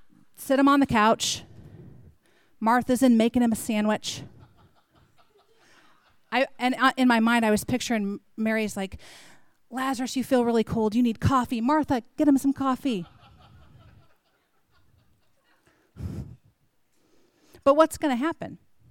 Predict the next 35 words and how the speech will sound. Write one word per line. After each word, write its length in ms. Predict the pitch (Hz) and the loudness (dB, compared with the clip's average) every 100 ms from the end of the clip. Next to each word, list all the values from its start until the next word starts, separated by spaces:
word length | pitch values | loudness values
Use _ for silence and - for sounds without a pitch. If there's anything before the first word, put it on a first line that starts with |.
| _ _ _ _ - - - | _ _ _ _ -20 -20 0
What's 220 | 285 - | 2 2
gonna 200 | 349 320 | 0 0
happen 300 | 302 302 285 | 0 -2 -2
after 200 | 262 240 | -4 -4
several 360 | - 247 226 190 | -6 -6 -4 -6
hours? 580 | 233 - 170 - - - _ _ _ _ _ _ _ _ _ - | -6 -10 -12 -14 -14 -20 _ _ _ _ _ _ _ _ _ 0
They're 140 | 254 | 2
gonna 160 | 311 302 | 4 2
start 340 | - 254 202 _ | 0 -4 -4 _
to 120 | - 214 | -8 -8
see 320 | - 285 285 | -4 0 0
some 240 | - 233 | 0 -4
things, 480 | - 196 190 185 202 | -4 -6 -6 -6 -4
maybe 220 | 220 208 | -4 -4
smell 320 | 196 - 202 | -6 -4 -4
some 200 | 196 190 | -4 -8
things 360 | 170 175 175 165 | -8 -8 -6 -6
that 140 | - | -6
don't 240 | - 175 - - - | -2 -2 -2 -12 -12
look 180 | 196 190 | -8 -8
so 180 | - 175 | -4 -4
pretty 480 | - 185 165 156 - _ _ - | -4 -8 -6 -8 -10 _ _ -6
or 120 | 175 | -4
smell 260 | - 175 | -2 -2
so 180 | 170 170 | -2 -2
nice. 500 | 165 175 - - - - _ _ _ _ _ _ _ _ _ _ _ _ - - - | -2 -4 -6 -8 -8 -8 _ _ _ _ _ _ _ _ _ _ _ _ -20 -20 -4
What's 240 | 214 285 - | 4 4 4
gonna 180 | 330 269 | 2 2
happen 360 | 285 285 269 | 0 -2 -4
after 340 | 233 247 - 240 | -2 -2 -2 -4
even 260 | 240 214 | -2 0
more 260 | 202 254 269 | 2 4 4
time 320 | - 208 190 | 0 -4 -2
goes 240 | 180 165 | -2 -2
on? 280 | 170 147 175 | -6 -8 -10